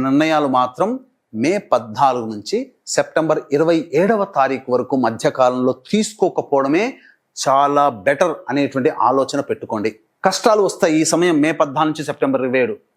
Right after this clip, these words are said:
కానీ కష్టాలను ఎదుర్కొనే ప్రయత్నం చేయండి తప్ప తప్పుకునే ప్రయత్నం చేయకండి. తప్పుకున్నారా గ్రహాలు మిమ్మల్ని ఆడుకుంటాయి.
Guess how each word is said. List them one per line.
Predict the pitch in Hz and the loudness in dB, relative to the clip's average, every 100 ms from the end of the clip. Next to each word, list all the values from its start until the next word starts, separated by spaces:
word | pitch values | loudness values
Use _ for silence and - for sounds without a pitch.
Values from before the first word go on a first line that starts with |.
| - | -2
కానీ | 139 135 - - | 0 -2 -4 -2
కష్టాలను | 160 - 175 165 135 | -2 0 0 2 0
ఎదుర్కొనే | 170 165 160 156 | 0 0 -2 -2
ప్రయత్నం | 131 131 - 135 | -4 -4 -6 -8
చేయండి | - 120 110 - | -4 -4 -4 -2
తప్ప | 143 - 127 107 - _ _ _ _ _ _ _ | -2 0 2 0 -4 _ _ _ _ _ _ _
తప్పుకునే | 147 - 147 143 131 | -2 0 0 0 0
ప్రయత్నం | 113 110 120 110 | -4 -4 -6 -4
చేయకండి. | 110 107 104 104 _ | -4 -2 -6 -6 _
తప్పుకున్నారా | 139 - 156 156 139 127 127 104 85 _ _ _ _ - | -2 0 0 2 2 4 2 2 -2 _ _ _ _ -8
గ్రహాలు | 110 127 143 135 131 | 0 2 2 0 0
మిమ్మల్ని | 123 117 113 | 0 2 0
ఆడుకుంటాయి. | 110 - 104 104 | -2 -6 -6 -8